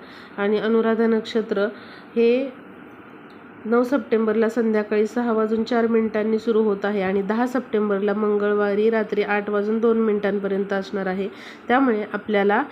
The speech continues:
अ, अनुराधा नक्षत्रावरती दहा सप्टेंबरला मंगळवारी रात्री आठ वाजेपर्यंत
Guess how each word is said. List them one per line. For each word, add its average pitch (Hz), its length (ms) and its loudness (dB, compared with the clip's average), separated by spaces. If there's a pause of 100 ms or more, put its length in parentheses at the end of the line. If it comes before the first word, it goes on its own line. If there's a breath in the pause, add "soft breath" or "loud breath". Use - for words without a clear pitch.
(340 loud breath)
अ, 196 40 -6
अनुराधा 226 1000 2
नक्षत्रावरती 214 1040 0
दहा 208 300 -4
सप्टेंबरला 202 840 -2
मंगळवारी 220 920 2 (1700 loud breath)
रात्री 220 420 0
आठ 226 360 0
वाजेपर्यंत 208 840 0